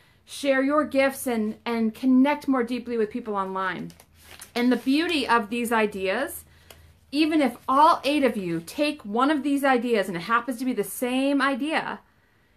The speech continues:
even if each of you watching this live or in the replay, if you all use the same idea,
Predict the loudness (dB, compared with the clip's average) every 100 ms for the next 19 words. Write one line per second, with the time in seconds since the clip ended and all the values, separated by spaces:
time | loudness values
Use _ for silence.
0 | _ _ -4 -2 0 0 -2 -6 -4 -4
1 | -4 -4 0 2 2 0 0 0 -2 2
2 | 4 4 2 0 -2 -2 -4 -4 -4 -4
3 | -4 -4 -6 -6 -4 0 2 2 0 -2
4 | -6 -2 2 4 2 0 -2 -2 -2